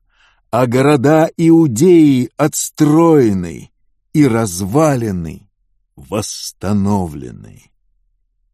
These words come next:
Я прикажу бездне моря, и она пересохнет.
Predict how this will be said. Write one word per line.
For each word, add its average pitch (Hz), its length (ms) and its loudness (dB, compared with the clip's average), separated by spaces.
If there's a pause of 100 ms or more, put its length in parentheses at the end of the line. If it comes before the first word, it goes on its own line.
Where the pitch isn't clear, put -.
(380)
Я 104 380 -2
прикажу 123 760 -2
бездне 113 800 0
моря, 127 760 0 (500)
и 104 120 -2
она 120 720 -2 (400)
пересохнет. - 1400 -8